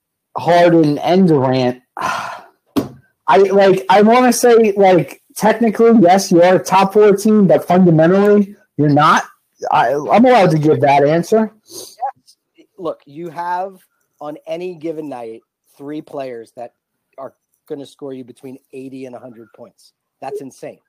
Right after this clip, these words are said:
Speaker 1: Yeah.
Speaker 2: That's real. Uh, no one else is gonna score. <laughs> Actually, so Joe Harris will hit three three-pointers a game.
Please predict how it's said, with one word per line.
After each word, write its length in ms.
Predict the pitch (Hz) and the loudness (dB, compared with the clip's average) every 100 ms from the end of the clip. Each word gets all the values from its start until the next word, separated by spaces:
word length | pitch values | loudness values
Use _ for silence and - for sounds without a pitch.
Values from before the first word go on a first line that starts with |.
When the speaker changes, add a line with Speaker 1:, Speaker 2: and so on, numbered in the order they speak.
| _ 143 | _ -2
Speaker 1:
Yeah. 320 | 135 117 107 | 2 4 2
Speaker 2:
That's 160 | 107 _ _ _ _ _ _ _ 139 | -4 _ _ _ _ _ _ _ _
real. 380 | 165 254 - _ _ _ _ _ | -10 -10 -10 _ _ _ _ _
Uh, 60 | 170 | -12
no 240 | 180 208 | -6 -4
one 140 | 233 214 | -4 -4
else 220 | 208 196 | -6 -8
is 100 | 180 | -14
gonna 180 | 185 151 | -12 -12
score. 420 | - 269 - - _ _ | -10 -6 -6 -8 _ _
<laughs> 280 | - - _ | -18 -18 _
Actually, 340 | 214 214 190 160 | -8 -6 -8 -6
so 240 | 208 165 _ _ | -6 -6 _ _
Joe 240 | 214 240 | -4 -2
Harris 360 | 202 196 202 175 | -2 -4 -4 -8
will 100 | 180 | -10
hit 220 | 185 _ | -10 _
three 240 | 175 196 | -12 -10
three-pointers 640 | 175 190 190 170 170 170 175 | -10 -8 -8 -8 -8 -10 -12
a 60 | |
game. 300 | 156 120 143 | -12 -14 -16